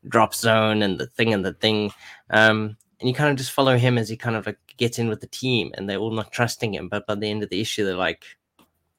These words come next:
"You're a good dude, you know, we, we, we're s-, we're amazed that you're with us." Um,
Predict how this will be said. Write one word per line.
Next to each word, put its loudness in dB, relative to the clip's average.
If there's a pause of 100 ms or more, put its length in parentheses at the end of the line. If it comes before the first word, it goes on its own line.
"You're 4
a 2
good 0
dude, -2 (160)
you -6
know, -2
we, -6 (140)
we, -10
we're -4
s-, -10 (260)
we're 2
amazed -2
that -14
you're -4
with -8
us." -12
Um, -4